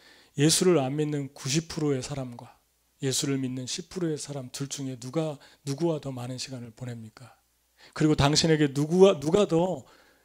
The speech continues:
영향을 주-, 주-, 주고 있습니까? 라고 할 때 양면으로 생각해 볼 수 있는 것 같아요.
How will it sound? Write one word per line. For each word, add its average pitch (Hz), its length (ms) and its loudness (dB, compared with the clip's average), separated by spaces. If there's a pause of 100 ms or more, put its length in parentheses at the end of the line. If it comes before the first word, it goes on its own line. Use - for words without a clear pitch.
영향을 135 420 0
주-, - 460 -10
주-, - 280 -8
주고 135 280 -4
있습니까? 123 520 -10
라고 127 200 -10
할 117 100 -10
때 143 280 -8 (1900)
양면으로 139 920 -6
생각해 143 360 -6
볼 117 140 -12
수 - 140 -10
있는 120 160 -16
것 127 120 -20
같아요. - 280 -20